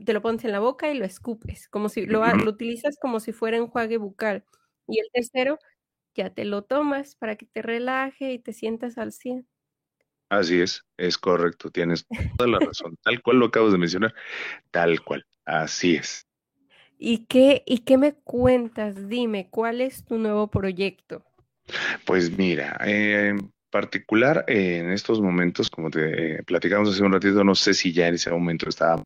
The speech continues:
Speaker 2: ya comenzando con la grabación del podcast, pero, pues, actualmente estamos, eh, ahí, eh, digamos, teniendo la oportunidad de,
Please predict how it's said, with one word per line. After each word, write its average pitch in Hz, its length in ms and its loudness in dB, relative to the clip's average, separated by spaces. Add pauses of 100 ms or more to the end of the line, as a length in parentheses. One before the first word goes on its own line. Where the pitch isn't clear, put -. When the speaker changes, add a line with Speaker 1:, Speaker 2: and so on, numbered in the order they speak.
(680)
Speaker 2:
ya 82 380 4
comenzando 76 560 -4
con 71 120 -8
la 71 60 -4
grabación 78 560 0
del 73 240 2
podcast, - 560 0 (420)
pero, 131 300 6 (100)
pues, 104 180 4
actualmente 113 800 2
estamos, 101 560 2 (320)
eh, 85 280 0
ahí, 95 640 2
eh, 76 400 -6 (100)
digamos, 95 420 2 (320)
teniendo 92 360 4
la 95 80 4
oportunidad 85 600 -2 (120)
de, 90 400 2